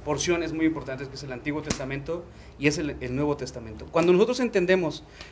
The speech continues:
cuál es, eh, o el momento en el que nosotros vamos a entender cuál es la trascendencia de la iglesia, lo vamos a conocer en el momento que conozcamos la historia bíblica. Eh,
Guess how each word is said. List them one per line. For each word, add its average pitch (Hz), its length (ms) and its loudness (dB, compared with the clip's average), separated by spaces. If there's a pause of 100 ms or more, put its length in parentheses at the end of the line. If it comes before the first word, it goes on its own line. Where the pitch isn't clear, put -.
(140)
cuál 180 300 10
es, 170 420 2
eh, 127 480 -6 (320)
o 143 320 4
el 160 200 2
momento 180 360 4
en 226 60 4
el 208 60 2
que 175 60 -2
nosotros 175 240 0
vamos 185 220 2
a - 20 -6
entender 156 300 0
cuál 175 140 -2
es 190 60 -2
la 175 140 0
trascendencia 160 560 -2
de 156 80 -2
la 139 100 -2
iglesia, 147 500 -2 (840)
lo 147 80 4
vamos 196 280 4
a - 80 -2
conocer 151 520 2
en 151 140 0
el 143 60 4
momento 156 280 2
que 170 100 -8
conozcamos 156 540 -6
la 131 80 -4
historia 143 360 0
bíblica. 151 380 -6 (1000)
Eh, 131 420 -8